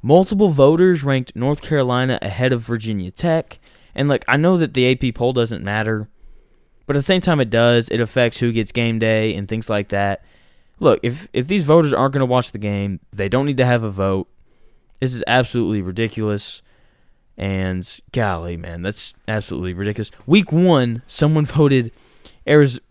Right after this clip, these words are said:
voted for Arizona, Arizona to be ranked, and Arizona had lost twelve games in a row. I mean, that's just unacceptable. You know, these, these guys, these A P voters need to be held to a higher standard. So, that's it here.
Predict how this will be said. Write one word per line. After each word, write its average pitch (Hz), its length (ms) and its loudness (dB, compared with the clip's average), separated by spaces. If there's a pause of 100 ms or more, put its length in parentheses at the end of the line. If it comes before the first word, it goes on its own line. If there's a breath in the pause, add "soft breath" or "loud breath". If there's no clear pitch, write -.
(100)
voted 147 300 4
for - 100 0
Arizona, 123 540 2 (200)
Arizona 143 420 4
to 117 40 0
be 107 100 -2
ranked, 98 300 -4
and 104 100 -4
Arizona 127 440 0
had 117 80 -2
lost 113 200 0
twelve 117 260 0
games 107 240 -2
in 98 60 -6
a 95 60 -4
row. 87 220 -8 (920)
I 120 120 -4
mean, 123 160 0
that's 139 200 0
just 127 280 -6
unacceptable. 120 1040 -2 (1120 soft breath)
You 120 120 0
know, 113 40 0
these, 123 400 2
these 135 260 0
guys, 123 380 2
these 117 140 -2
A 120 160 2
P 120 160 0
voters 107 320 -2
need 110 160 -4
to 104 40 -10
be 107 120 -2
held 101 320 -2
to 101 280 -2
a 85 80 -4
higher 90 220 -2
standard. - 460 -12
So, 113 340 0 (800 soft breath)
that's 170 180 0
it 143 120 2
here. 147 420 4